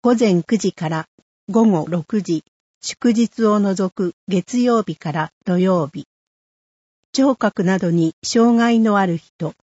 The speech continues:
ァックス二六零五零五。メール、ケーイーエヌケーオーユーアットマークシーアイティーワイドットカリアドットエルジードットジェーピー。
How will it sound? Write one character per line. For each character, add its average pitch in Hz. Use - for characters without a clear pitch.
ァ 233
ッ 233
ク 190
ス -
二 226
六 220
零 214
五 185
零 175
五。 156
メ 202
ー -
ル、 180
ケ 233
ー 240
イ 226
ー 165
エ -
ヌ 196
ケ 202
ー -
オ 196
ー 190
ユ 175
ー 160
ア 190
ッ -
ト 233
マ 214
ー 175
ク 160
シ 240
ー -
ア 226
イ 190
テ 185
ィ 196
ー 190
ワ 196
イ 147
ド 147
ッ -
ト 170
カ 185
リ 208
ア 196
ド 190
ッ -
ト -
エ 190
ル 208
ジ 180
ー -
ド 160
ッ -
ト 175
ジ 170
ェ 175
ー 175
ピ 156
ー。 151